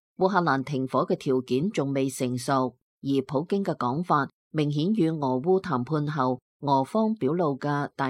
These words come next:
幅減少軍事行動嘅態度截然不同。美國白宮通訊聯絡辦公室主任海特貝丁菲爾德三十一號表示，拜登未有計劃與普京通話。值得注意嘅係，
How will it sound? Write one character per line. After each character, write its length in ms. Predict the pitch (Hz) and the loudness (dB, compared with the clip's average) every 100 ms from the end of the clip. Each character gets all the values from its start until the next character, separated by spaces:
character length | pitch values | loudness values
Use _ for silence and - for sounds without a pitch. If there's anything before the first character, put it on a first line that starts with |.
| 135 | -2
幅 260 | 214 220 - | -2 -2 -2
減 200 | 123 175 | -2 -2
少 160 | 131 | -2
軍 260 | 143 180 185 | -2 -2 -2
事 200 | - 139 | -2 -4
行 260 | - 127 127 | -2 -4 -2
動 180 | 131 | -2
嘅 100 | 143 | -2
態 300 | 143 156 143 | -4 -4 -4
度 320 | 143 135 127 120 | 0 0 0 -2
截 200 | - 127 | -4 -4
然 180 | 131 123 | -2 -4
不 140 | 123 147 - | -2 -4 -4
同。 380 | 143 120 120 - _ _ _ | -4 -2 -4 -8 _ _ _
美 160 | 156 170 | -2 0
國 100 | 175 | 2
白 120 | 170 147 | 2 2
宮 260 | - 214 | 2 -2
通 200 | 214 208 | 0 -2
訊 300 | 220 170 151 | 0 0 0
聯 200 | 135 123 | 0 0
絡 200 | 135 147 | 0 -2
辦 180 | - 127 | -2 -2
公 180 | 131 180 | 0 -2
室 200 | 180 180 | 0 -4
主 180 | - 117 151 | -4 -4 -2
任 240 | 175 135 127 _ _ | 0 -2 -4 _ _
海 200 | 135 160 | -2 0
特 140 | 160 135 | 0 -2
貝 180 | 160 156 | 0 0
丁 220 | 170 180 | 0 0
菲 220 | 175 175 170 | 2 0 0
爾 400 | 127 135 165 160 | -2 0 -2 -2
德 60 | |
三 260 | - 180 175 | -4 -2 -2
十 120 | 151 | -2
一 100 | 131 160 - | -4 -4 -4
號 180 | 135 123 | -4 -2
表 220 | 127 139 | -2 -4
示， 480 | 151 143 131 127 - _ _ - | -4 -2 0 0 -4 _ _ 0
拜 220 | 185 180 | 0 2
登 280 | 226 226 202 | 0 0 0
未 120 | 139 | 0
有 200 | 143 147 | 0 0
計 220 | 160 156 | 0 0
劃 220 | 147 135 | 0 0
與 180 | 127 147 | 0 -4
普 240 | 147 127 - | -2 -4 -2
京 220 | 175 170 | -2 -2
通 300 | 165 160 160 | -2 -2 0
話。 360 | 143 131 123 - _ _ | 0 0 -2 -6 _ _
值 100 | 147 135 | -4 -4
得 120 | - 180 - | -2 -4 -2
注 100 | 151 | -2
意 220 | 143 147 | 0 -2
嘅 160 | 156 | -2
係， 260 | 156 127 | -2 -2